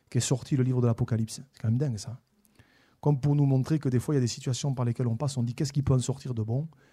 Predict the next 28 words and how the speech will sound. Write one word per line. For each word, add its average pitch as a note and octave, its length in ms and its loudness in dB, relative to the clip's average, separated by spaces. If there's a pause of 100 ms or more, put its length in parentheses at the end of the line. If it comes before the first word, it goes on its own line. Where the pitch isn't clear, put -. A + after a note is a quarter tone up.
(300)
Et A#2+ 60 -4
c'est B2 180 -2
là, C3+ 120 0
dans C3 120 2
ces B2+ 120 -2
situations-là, B2+ 600 -2
que A2+ 100 -4
Dieu A#2+ 160 -2
fait A#2 140 -4
sortir A#2+ 280 -10
quelque A#2 160 -6
chose A2 200 -4
de, A2 120 -6 (120)
d'extra - 360 -4
bon. G#2 220 -2 (840)
Extra - 320 -12
bon. G#2+ 220 -8 (400)
Et, B2+ 180 -12 (720)
et C#3 260 2 (300)
j'ai B2+ 140 2
regardé E3 480 6 (160)
le B2+ 140 0
mot C#3+ 160 4
apocalypse, C#3+ 560 0
dans B2+ 80 2
le A#2+ 80 2
grec, C3+ 240 0
c'est - 120 -8